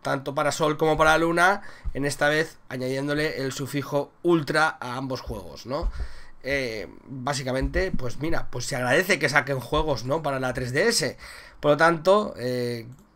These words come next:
poco más tengo que decir. Eh, luego a lo último han añ-, han añadido que en la consola virtual de tres D S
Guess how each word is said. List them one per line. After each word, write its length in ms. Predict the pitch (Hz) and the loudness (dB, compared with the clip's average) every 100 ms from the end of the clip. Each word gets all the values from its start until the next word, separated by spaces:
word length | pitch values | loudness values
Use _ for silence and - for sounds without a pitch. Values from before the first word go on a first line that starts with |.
| _ _ _ - _ _ - | _ _ _ -20 _ _ -4
poco 220 | 165 165 | -2 2
más 240 | 175 180 - | 4 4 2
tengo 200 | 151 147 | -2 0
que 100 | 143 | 0
decir. 680 | 135 - 226 147 104 - | 0 2 0 0 -4 -16
Eh, 640 | - 117 127 127 120 120 123 123 123 - | -14 -10 -8 -6 -6 -6 -10 -12 -14 -6
luego 420 | 147 151 160 156 | -2 0 2 4
a 40 | |
lo 100 | 147 | 4
último 460 | 156 165 170 165 160 | 4 4 2 2 4
han 100 | 160 | 4
añ-, 220 | 160 156 | 2 2
han 140 | 143 | 2
añadido 560 | 147 147 139 147 170 190 - - - | 2 2 0 0 2 2 0 -18 -10
que 80 | - | -2
en 60 | 131 | 0
la 100 | 131 | 0
consola 320 | 131 139 147 | -2 0 0
virtual 600 | 151 139 147 139 156 175 | 0 -2 2 4 4 2
de 120 | 147 | 0
tres 160 | 143 135 | -2 0
D 160 | 139 | 0
S 340 | 139 - 180 | 0 4 4